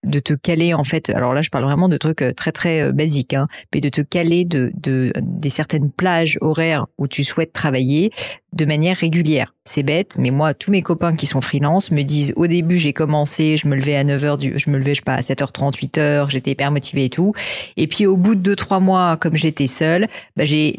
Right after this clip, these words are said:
j'étais devenue un peu une espèce de loque humaine où j'étais en pyjama encore à midi devant mon ordinateur. Alors, ça veut pas dire que je travaillais pas,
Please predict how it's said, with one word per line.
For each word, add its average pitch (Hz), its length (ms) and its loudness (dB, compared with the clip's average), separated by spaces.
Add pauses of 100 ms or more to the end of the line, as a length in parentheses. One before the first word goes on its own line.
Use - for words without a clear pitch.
j'étais 160 240 -2
devenue 170 340 2
un 170 120 2
peu 185 140 0
une 175 100 2
espèce 160 300 0
de 156 100 2
loque 170 260 0
humaine 160 500 2
où 170 100 0
j'étais 160 400 2
en 151 100 0
pyjama 165 480 2
encore 165 320 0
à 151 80 2
midi 151 400 2
devant 151 220 2
mon 156 140 2
ordinateur. 151 440 -2
Alors, 139 140 0
ça 165 140 -2
veut 156 120 0
pas 170 100 -2
dire 185 180 0
que 175 100 -2
je 160 40 0
travaillais 147 380 0
pas, 196 260 0